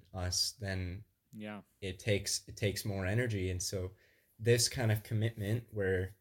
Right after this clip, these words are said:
Speaker 1: where we've decided to, to stay in touch is a, is a cool thing.
Speaker 2: Is it sixteen hours?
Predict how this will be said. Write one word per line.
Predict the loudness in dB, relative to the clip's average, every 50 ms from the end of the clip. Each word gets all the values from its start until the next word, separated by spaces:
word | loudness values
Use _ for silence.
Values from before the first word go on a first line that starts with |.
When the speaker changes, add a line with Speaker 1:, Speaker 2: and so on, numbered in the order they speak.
| _ _ _
Speaker 1:
where | -4 -4 -2 -2
we've | -2 -2 -2 0 -2 -2 -2 -4 -6 -8 -10 _ -8
decided | -2 -2 0 0 0 0 0 0 -2 -4 -6
to, | -8 -6 -4 -4 -4
to | -6 -10 _ _ _ -14 -10
stay | -8 -6 -4 -2 -2
in | -2 -4
touch | -4 -4 -6 -6 -6 -6
is | -6 -6 -6 -6
a, | -6 -6 -8 -10 _ _ _ -14
is | -10 -10
a |
cool | -10 -8 -4 -4 -4
thing. | -4 -2 -4 -4 -4 -6 -8 _ _ _ _ _ _ _ _ _ _ _ _ _ _ _ _ _ -8
Speaker 2:
Is | -8 -6 -6
it | -6 -6
sixteen | -6 -8 -8 -6 -4 -4 -2
hours? | -2 -2 -4 -4 -8 -10 -12 -18